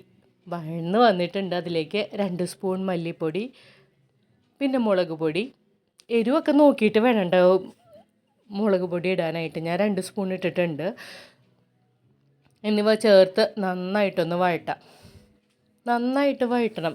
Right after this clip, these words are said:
വഴറ്റാന്ന് പറഞ്ഞാൽ ഞാൻ അധികം എണ്ണ യൂസ് ചെയ്തിട്ടില്ല. കാരണം എന്താണെന്ന് വെച്ചാൽ ഈ പോർക്കിലൊക്കെ already നെയ്-, ഈ നെയ്യ് ഉണ്ടാവുമല്ലോ, അപ്പോൾ പിന്നെ വേറെ നെയ്യ് ആവശ്യമില്ല. അപ്പോൾ ഇത് വഴ-, വഴന്ന് വരാനുള്ള എണ്ണ മാത്രമേ യൂസ് ചെയ്തിട്ടുള്ളൂ. കുറച്ച് മഞ്ഞൾപ്പൊടി ഇട്ട്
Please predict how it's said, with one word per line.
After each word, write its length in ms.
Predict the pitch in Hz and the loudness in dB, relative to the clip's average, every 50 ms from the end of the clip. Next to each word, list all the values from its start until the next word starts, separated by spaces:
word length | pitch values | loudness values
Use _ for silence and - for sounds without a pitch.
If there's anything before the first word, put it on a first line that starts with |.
| - | 2
വഴറ്റാന്ന് 420 | 190 196 208 202 214 196 190 196 214 | 4 4 6 8 8 6 6 6 6
പറഞ്ഞാൽ 260 | 247 269 262 254 269 302 302 - - - - - - - - 247 | 4 4 4 4 2 0 0 -6 -16 -16 -16 -18 -14 -8 -2 0
ഞാൻ 140 | 233 233 254 269 | 0 2 2 2
അധികം 420 | 285 233 226 247 208 220 233 240 247 247 - 240 | 0 0 -2 -4 0 0 0 0 -2 -4 -4 -4
എണ്ണ 180 | 226 220 208 202 202 214 | -4 -2 -2 -2 0 0
യൂസ് 260 | 220 226 220 208 214 - | 0 0 -2 -4 -4 -4
ചെയ്തിട്ടില്ല. 380 | 196 180 185 180 185 180 175 165 - | -2 0 0 -2 0 -2 -2 0 2
കാരണം 220 | 202 214 214 226 247 | 2 2 4 2 2
എന്താണെന്ന് 300 | 247 233 214 196 190 175 | 2 2 2 2 0 -2
വെച്ചാൽ 260 | 160 - 180 175 180 208 - - - - - - | -4 -4 -4 -4 -4 -4 -8 -14 -20 -14 -8 -8
ഈ 20 | 302 294 359 | 0 4 6
പോർക്കിലൊക്കെ 520 | 349 339 330 320 - 285 269 277 277 285 285 277 | 6 6 6 4 4 4 4 6 8 8 8 8
already 320 | 269 262 220 233 220 233 247 247 269 | 8 6 6 4 4 4 4 6 6
നെയ്-, 180 | 269 254 247 - - 233 | 6 4 4 0 -2 0
ഈ 40 | 226 233 240 | 2 4 6
നെയ്യ് 260 | 247 233 214 185 214 220 | 6 4 4 4 2 2
ഉണ്ടാവുമല്ലോ, 500 | 226 214 208 190 175 170 175 175 170 160 156 - - - - - - - - 247 | 4 4 4 4 4 2 2 2 0 -2 -2 -6 -14 -20 -20 -20 -20 -18 -16 -10
അപ്പോൾ 160 | 240 - 247 254 269 | -8 -6 -4 -4 -4
പിന്നെ 260 | 254 240 226 233 226 220 - - _ - 226 | -4 -4 -4 -4 -4 -6 -8 -10 _ -10 -8
വേറെ 360 | 214 202 196 202 208 214 233 240 254 | -6 -6 -6 -6 -6 -6 -4 -4 -2
നെയ്യ് 220 | 262 247 247 269 269 262 | -2 0 0 0 0 0
ആവശ്യമില്ല. 440 | 240 196 208 208 - 240 220 202 185 170 | 0 0 -2 -4 -4 -6 -6 -4 -4 -4
അപ്പോൾ 120 | - 196 180 | -4 -4 -2
ഇത് 80 | 208 208 214 | 0 2 2
വഴ-, 340 | 214 202 196 196 196 190 - _ _ _ _ _ - 208 196 | 2 2 2 0 -2 -4 -6 _ _ _ _ _ -12 -6 -2
വഴന്ന് 360 | 202 214 208 208 214 226 254 285 302 | 0 2 2 2 4 4 4 4 4
വരാനുള്ള 420 | 269 262 254 240 240 247 254 247 233 220 | 4 2 0 -2 -2 -2 -2 -2 -2 -4
എണ്ണ 120 | 208 214 214 220 | -4 -4 -4 -4
മാത്രമേ 400 | 220 208 202 202 202 - 220 247 254 240 | -4 -6 -6 -8 -8 -6 -4 -4 -2 -2
യൂസ് 240 | 233 208 196 - 196 | -2 -4 -6 -6 -8
ചെയ്തിട്ടുള്ളൂ. 480 | 175 160 170 165 - 170 160 156 - - _ _ _ - - - - - _ _ - | -8 -8 -8 -8 -6 -8 -8 -8 -10 -14 _ _ _ -20 -20 -20 -20 -20 _ _ -6
കുറച്ച് 260 | 247 220 196 - 247 226 240 | -6 -6 -4 -2 0 0 2
മഞ്ഞൾപ്പൊടി 500 | 240 233 220 208 196 - 185 170 170 180 180 | 2 2 2 0 0 0 0 -2 -2 -2 0
ഇട്ട് 100 | - | 0